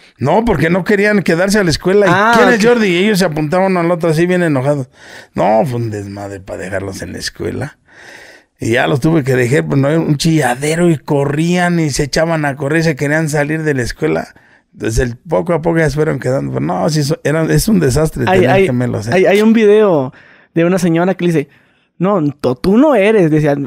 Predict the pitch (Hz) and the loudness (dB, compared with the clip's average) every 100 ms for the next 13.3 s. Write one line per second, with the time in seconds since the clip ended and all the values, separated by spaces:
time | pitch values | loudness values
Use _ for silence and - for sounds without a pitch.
0 | - 143 135 123 160 160 170 143 143 131 | -2 0 0 0 0 2 2 0 -2 -4
1 | - 202 233 254 190 _ 208 240 247 247 | 0 2 4 2 0 _ 0 2 4 2
2 | 226 - 202 220 233 208 208 165 156 165 | 0 0 0 0 0 0 2 2 0 -2
3 | 254 294 262 277 214 185 165 165 175 214 | -2 0 0 2 2 2 2 0 0 -2
4 | 196 208 180 156 147 147 151 - 143 147 | -2 -2 -2 -6 -12 -10 -8 -8 -8 -4
5 | 165 185 175 175 170 165 160 196 302 - | -2 0 0 0 -2 -6 -2 0 0 0
6 | 285 294 302 247 - - - _ 185 254 | 0 2 2 -2 -10 -20 -20 _ -8 -2
7 | 320 285 247 226 262 - - - - 117 | 0 0 0 0 -2 -6 -20 -10 -2 2
8 | 120 202 185 165 180 185 - - 185 196 | 4 4 4 4 4 2 2 0 0 0
9 | 156 156 170 202 180 165 151 156 160 160 | 0 0 0 0 2 0 0 -2 0 0
10 | 185 196 175 143 147 220 170 196 185 214 | 2 2 2 0 -2 0 0 2 2 2
11 | 269 240 247 240 147 170 160 139 135 156 | 0 0 0 0 -2 2 0 0 -6 -6
12 | 151 139 247 - 202 214 208 185 165 - | -6 -8 -10 -6 -4 -4 -2 -4 -4 -2
13 | 165 185 185 | -2 0 -4